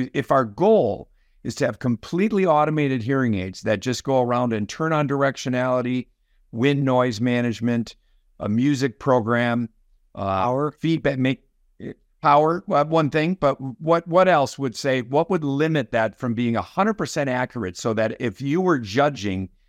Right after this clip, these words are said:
Speaker 1: the environments that a hearing aid was changing to say, "This is quiet, this is noise, this is music, this is this," um, what prevents it from being a hundred percent aligned with your assessment of an acoustic environment?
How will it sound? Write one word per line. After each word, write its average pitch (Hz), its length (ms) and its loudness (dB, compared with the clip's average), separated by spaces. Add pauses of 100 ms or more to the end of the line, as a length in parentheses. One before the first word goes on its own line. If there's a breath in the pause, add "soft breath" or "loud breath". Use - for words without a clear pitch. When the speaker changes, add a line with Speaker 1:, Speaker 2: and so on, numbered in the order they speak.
(180)
Speaker 1:
the 117 140 2
environments 120 640 2
that 113 120 0
a 110 40 2
hearing 156 400 0
aid 107 200 -2
was 107 200 -2
changing 110 500 -2
to 87 120 -10
say, 90 180 -4
"This 127 200 -2
is 113 120 -8
quiet, 98 340 0
this 139 220 -2
is 113 160 -4
noise, 98 300 0
this 143 200 -4
is 113 140 -4
music, 113 340 -2
this 123 220 -6
is 113 100 -8
this," 110 260 -4 (520)
um, 117 280 0 (220)
what 170 220 0
prevents 151 400 0
it 135 160 -6
from 123 180 -4
being 123 260 0
a 113 60 -2
hundred 170 340 0
percent 135 460 -4
aligned 117 640 0
with 107 240 -4
your 139 420 0
assessment 117 760 -4
of 101 160 -2
an 104 120 2
acoustic - 800 -4 (380)
environment? 101 640 2